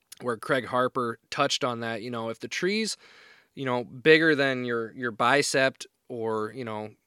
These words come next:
lower leg, your calf area and such, you know, if you, if you girdle those trees and you can spray, um, chemical in there as well and, and kill them standing. The nice thing about that, the benefit of that is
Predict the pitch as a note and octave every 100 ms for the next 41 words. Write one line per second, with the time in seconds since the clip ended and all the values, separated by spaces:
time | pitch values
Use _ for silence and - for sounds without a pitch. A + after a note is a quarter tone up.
0 | _ _ - B2 C3 C#3 C3+ A#2 B2+ B2+
1 | A2+ - B2+ B2+ B2+ B2+ A#2+ A2+ - A#2
2 | A2+ - - - - A2 A2 - D3 F#3+
3 | G3 - D3+ C#3 E3 F3+ D3 D3 C3+ D3+
4 | G#3 A3+ D#3 B2 A#2 A2 - A#2+ A2 A2
5 | A#2+ - _ _ _ _ _ - C3+ C3+
6 | F3 G3+ D#3+ - D#3 D3 D#3 D3+ _ C3+
7 | B2 B2 A#2+ - _ - D#3 D#3 D3 C3+
8 | C#3 D3 C#3+ A#2+ A#2 A#2+ B2 B2+ - G#3+
9 | G3+ D#3+ C3 - F3+ G#3+ G#3+ D3+ C3 B2+
10 | F3 A#3+ - B3+ G#3 F3+ - C#3+ C#3+ B2+
11 | A#2+ F3 A#3+ - D3+ A#2+ G#2+ A2+ A2 A2+
12 | A2+ -